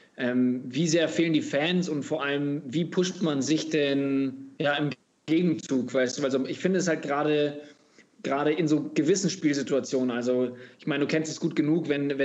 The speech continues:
eine Ecke rausgeholt wird oder sowas und man selber vom Fernseher sitzt und klatscht in die Hände und sagt, "Jetzt komm, jetzt komm." Oder halt natürlich im Stadion, ähm, das schwappt ja dann natürlich auch aufs Spielfeld rüber, aber wie kompensiert man das jetzt so gerade in den, in den Spielen?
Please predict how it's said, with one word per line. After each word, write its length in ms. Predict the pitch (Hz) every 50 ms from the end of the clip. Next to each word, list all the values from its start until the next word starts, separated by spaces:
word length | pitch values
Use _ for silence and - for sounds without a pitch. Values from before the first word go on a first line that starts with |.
| 139
eine 60 | 143
Ecke 220 | 156 165 - 143 123
rausgeholt 540 | 139 139 139 139 156 127 135 143 139 127 135
wird 200 | 143 143 151 156
oder 160 | 143 139 135
sowas 300 | 123 135 135 143 151 151 147
und 80 | 143
man 100 | 139 135
selber 180 | 131 147 170 160
vom 120 | 151 139
Fernseher 260 | 131 147 143 143 135 120
sitzt 160 | 143 147 156
und 240 | 151 139 139 143 - - - -
klatscht 220 | - 175 165 -
in 60 | 170
die 40 | 156
Hände 80 | 151 156
und 20 | 151
sagt, 160 | 156 - -
"Jetzt 160 | 170 156 -
komm, 240 | - 165 180 185 180
jetzt 140 | 165 - -
komm." 300 | - 175 185 196 185 - - - - - - - - -
Oder 200 | 120 127 131 123
halt 180 | 135 135 131
natürlich 300 | 135 123 123 151 151 127
im 80 | 127 123
Stadion, 640 | - 156 156 165 170 151 135 131 143 160 170 160 - -
ähm, 300 | 131 127 127 127 127 123
das 160 | 127 123 -
schwappt 300 | - - 147 139 - -
ja 80 | 151
dann 100 | 143 139
natürlich 380 | 139 131 131 - 147 151 135 160
auch 120 | 135 123
aufs 120 | 120 127 -
Spielfeld 360 | - - 175 175 - 135 117 113
rüber, 180 | 127 120 123
aber 240 | 117 120 117 110 117
wie 640 | 131 151 165 170 165 175 165 165 165 156 151 - - - - -
kompensiert 500 | - 156 151 165 160 143 123 151 160 -
man 120 | 160 139
das 220 | 135 143 - - -
jetzt 240 | 143 147 160 -
so 120 | - 165 135
gerade 280 | 135 127 131 151 160 156
in 140 | 143 143 135
den, 360 | 143 151 160 160 151 - -
in 100 | 131 127
den 160 | 135 147 160
Spielen? 600 | - - - 156 165 180 202 214 214 214 - -